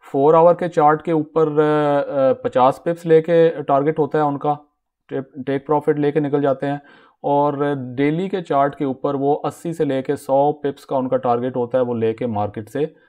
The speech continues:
निकल जाते हैं। तो ये डिसीजन आप खुद कर सकते हैं कि आपने, अ, यानी किस फार्मूले के तहत जाना है, ये मैं आपके ऊपर छोड़ देता हूँ। ये वन to टू रेशो के ऊपर हमने यहाँ पे मार्केट के अंदर दाखिल हो गए जी। और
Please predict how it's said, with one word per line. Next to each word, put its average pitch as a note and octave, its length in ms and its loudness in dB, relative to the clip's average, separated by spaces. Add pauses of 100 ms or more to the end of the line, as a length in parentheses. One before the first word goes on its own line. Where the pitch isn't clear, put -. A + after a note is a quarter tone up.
(160)
निकल B2+ 280 -4
जाते A2+ 260 0
हैं। C#3+ 120 -2
तो C#3+ 100 -6
ये D#3+ 200 -2
डिसीजन E3 440 -6
आप D3 140 0
खुद D3 240 -6
कर C#3+ 220 -4
सकते D#3 300 -4
हैं D3+ 120 -6
कि C#3+ 80 -4
आपने, B2+ 360 0
अ, - 680 -16 (880)
यानी B2 420 -2
किस D#3 240 -2
फार्मूले C3+ 420 2
के - 100 -6
तहत C3 240 0
जाना A#2+ 320 0
है, F3 180 -8
ये B2+ 140 0
मैं B2 120 -2
आपके A2+ 300 2
ऊपर A2 220 -2
छोड़ G2+ 280 -2
देता F#2+ 220 -4
हूँ। F2+ 160 -8 (880)
ये D3 100 0
वन D#3 200 0
to F3 140 -4
टू F#3+ 140 -4
रेशो E3 260 -2
के F#3 100 -6
ऊपर E3+ 260 2
हमने D3+ 280 0
यहाँ C#3 200 -4
पे D#3+ 260 0
मार्केट C3+ 400 -2
के D#3+ 100 -6
अंदर C#3+ 160 -2
दाखिल A#2+ 360 0
हो F#3+ 120 -2
गए G3 180 -4
जी। F3 160 -8 (880)
और C#3+ 480 0